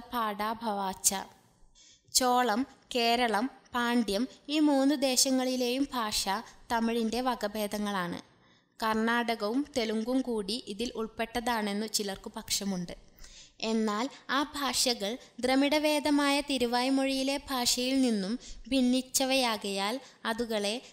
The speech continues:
തമിഴിൽ ഉൾപ്പെടുത്തുന്നത് ശരിയല്ല. ആ ഭാഷകൾക്ക് അക്ഷരമാലയും വേറെയാണ്. ഇരുപത്തൊന്ന്. ലീലാതിലകമാണ് ആദ്യമായ മലയാള വ്യാകരണം. വ്യാകരണത്തിൻ്റെ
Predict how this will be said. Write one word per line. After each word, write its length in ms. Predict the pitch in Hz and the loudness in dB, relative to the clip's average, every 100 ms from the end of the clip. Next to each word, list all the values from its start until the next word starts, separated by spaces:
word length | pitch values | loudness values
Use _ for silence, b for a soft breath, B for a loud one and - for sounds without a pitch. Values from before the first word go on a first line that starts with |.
| _ - | _ 0
തമിഴിൽ 460 | 240 233 226 240 277 247 | 2 2 0 -2 -2 -4
ഉൾപ്പെടുത്തുന്നത് 720 | 254 - 247 226 233 226 214 269 | -4 -2 -2 -2 -2 -2 -2 -2
ശരിയല്ല. 460 | 269 220 208 185 180 170 - B B B - | 0 -2 -2 -4 -6 -8 -14 B B B -6
ആ 100 | 233 254 | -2 0
ഭാഷകൾക്ക് 760 | 254 233 - 254 226 208 - 220 254 B 220 | 0 0 0 0 -2 -4 -6 -6 -8 B -8
അക്ഷരമാലയും 840 | - - 247 247 262 226 214 220 240 233 | -2 0 0 2 2 0 -2 -2 0 0
വേറെയാണ്. 500 | 196 190 185 165 - - _ _ | -2 -4 -4 -6 -12 -18 _ _
ഇരുപത്തൊന്ന്. 560 | 214 220 214 214 208 202 B B - | -4 -2 -2 -2 -4 -4 B B -2
ലീലാതിലകമാണ് 960 | 262 285 285 294 294 302 320 302 262 262 - | 2 4 2 4 2 4 4 4 4 2 0
ആദ്യമായ 440 | 233 226 262 254 226 240 | 0 0 2 2 2 0
മലയാള 380 | 214 202 190 196 214 | 0 -2 -2 -2 -2
വ്യാകരണം. 540 | 214 185 185 185 202 - _ B B B 233 | -2 -4 -6 -8 -10 -12 _ B B B -2
വ്യാകരണത്തിൻ്റെ 840 | 269 269 269 285 285 285 294 285 | 2 2 2 2 2 2 0 0